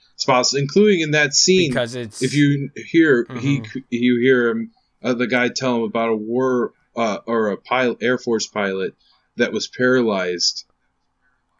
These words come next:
Speaker 1: I
Speaker 2: Mm-hmm.
Speaker 1: believe, I think that's Rhodey that he's referencing. 'Cause, I mean, think about
Speaker 2: Oh
Speaker 1: it.
Speaker 2: my
Speaker 1: Tony Stark would
Speaker 2: gosh.
Speaker 1: wanna bring in the best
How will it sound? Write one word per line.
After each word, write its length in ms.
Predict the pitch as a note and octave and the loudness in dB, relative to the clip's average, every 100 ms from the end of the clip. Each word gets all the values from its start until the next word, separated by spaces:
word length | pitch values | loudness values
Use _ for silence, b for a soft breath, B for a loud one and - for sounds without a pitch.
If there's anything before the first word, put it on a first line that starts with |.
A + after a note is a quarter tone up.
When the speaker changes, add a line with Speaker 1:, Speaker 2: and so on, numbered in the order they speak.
| _ _ _ _ _ _ A#2+ | _ _ _ _ _ _ -4
Speaker 1:
I 80 | |
Speaker 2:
Mm-hmm. 80 | B2 | 0
Speaker 1:
believe, 340 | B2 C#3 C3 - | 0 0 -2 -2
I 100 | A#2 A#2 | -2 0
think 260 | D3 C#3+ | 0 0
that's 260 | B2 A2 G2+ | 0 -2 -2
Rhodey 500 | G#2+ A#2 G2+ E2+ - _ _ _ - | 0 0 -2 -8 -12 _ _ _ -4
that 120 | A2+ | 0
he's 160 | A2 G2+ | 2 0
referencing. 680 | G#2+ F#2 G2+ - G2+ F#2 F2 _ _ _ _ _ _ _ _ _ _ _ _ _ _ _ _ _ _ _ _ _ _ _ _ _ _ _ _ _ _ _ _ _ _ | -2 -2 -2 0 0 -6 -14 _ _ _ _ _ _ _ _ _ _ _ _ _ _ _ _ _ _ _ _ _ _ _ _ _ _ _ _ _ _ _ _ _ _
'Cause, 200 | - D#3 | -2 0
I 60 | E3+ | 0
mean, 140 | D#3 | 0
think 200 | D3 G3+ | 2 2
about 300 | B3+ E3 B2 | 2 0 0
Speaker 2:
Oh 40 | G#2+ | -2
Speaker 1:
it. 80 | |
Speaker 2:
my 220 | G2+ F#2 F#2 - | -6 -16 -14 -6
Speaker 1:
Tony 220 | E3+ A#2+ | -4 0
Stark 400 | A2+ C#3+ F3+ - | 2 2 0 -2
would 100 | D#3 | -2
Speaker 2:
gosh. 60 | C3+ | -4
Speaker 1:
wanna 300 | C#3+ D#3 D3 | -4 -4 -4
bring 240 | D3 C#3+ | -4 -4
in 140 | D3+ D3 | -4 -4
the 80 | |
best 540 | C#3 B2 B2+ - - | -4 -4 -2 -2 -4